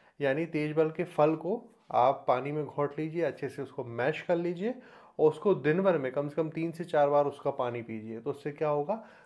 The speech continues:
जो भी अफीम के, अ, बैक्टीरिया हैं, जो भी उसके साइड इफेक्ट्स हैं या उसकी ओवरडोज हो गई है आपकी बॉडी में, तो उस चीज़ को ख़त्म करने में ये आपकी हेल्प करेगा। आपका एपेटाइट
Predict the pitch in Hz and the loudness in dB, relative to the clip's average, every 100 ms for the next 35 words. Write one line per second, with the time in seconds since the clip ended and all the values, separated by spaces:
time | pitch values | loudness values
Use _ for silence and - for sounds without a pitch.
0 | _ 127 135 139 180 170 123 143 147 151 | _ -2 0 0 -2 -2 -2 -4 -6 -6
1 | 156 156 156 - - 127 120 120 120 120 | -6 -4 -4 -6 -2 0 2 0 -2 -2
2 | - 147 156 151 147 147 139 131 135 127 | -2 -4 0 0 0 -2 -2 -4 -6 -8
3 | 131 113 120 123 - 165 - 170 165 165 | -10 0 2 2 -2 -4 -4 -4 -2 -4
4 | - - _ 131 120 - 147 143 143 185 | -14 -20 _ 0 0 -2 0 4 6 8
5 | 190 190 175 165 170 156 156 151 139 135 | 8 6 2 0 2 0 0 0 0 0
6 | 139 151 151 143 139 - 147 - 143 135 | -4 -4 -2 -4 -6 -8 -10 -10 -10 -10
7 | 123 135 123 123 123 147 190 - - - | -10 -8 -6 -6 -6 -6 -10 -16 -20 -4
8 | 131 117 - 131 113 113 113 120 - - | 0 0 -2 -6 -4 -6 -6 -10 -10 -14
9 | - _ _ _ _ _ _ - 117 120 | -20 _ _ _ _ _ _ -2 0 0
10 | - 131 - 123 151 147 147 151 151 | 2 2 2 0 0 4 4 4 0